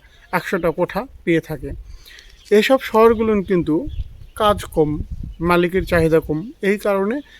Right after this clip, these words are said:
এইসব শহরে, আহ, এইসব, মানে, চাহি-, এই কোঠার পরিমাণটা কম। আর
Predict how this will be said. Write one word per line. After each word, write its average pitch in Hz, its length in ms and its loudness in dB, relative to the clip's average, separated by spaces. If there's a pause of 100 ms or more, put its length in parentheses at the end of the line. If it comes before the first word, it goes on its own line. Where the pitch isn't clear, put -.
(220)
এইসব 185 260 -2
শহরে, 175 400 2
আহ, 151 920 -8
এইসব, 190 400 -2 (500)
মানে, 151 400 -2
চাহি-, 180 240 0
এই 170 300 0
কোঠার 185 360 -4
পরিমাণটা 170 400 0
কম। 143 280 -6 (640)
আর 220 320 2